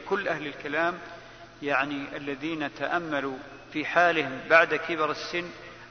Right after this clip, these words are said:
أو بعد مدة طويلة، كلهم لما تأملوا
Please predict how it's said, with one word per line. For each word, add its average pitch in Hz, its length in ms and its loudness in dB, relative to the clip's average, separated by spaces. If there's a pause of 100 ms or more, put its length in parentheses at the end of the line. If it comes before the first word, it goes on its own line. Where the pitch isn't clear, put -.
أو 143 100 2
بعد 147 480 8 (600)
مدة 151 380 0 (220)
طويلة، 180 400 2 (600)
كلهم 175 540 4
لما 160 280 4
تأملوا 160 500 2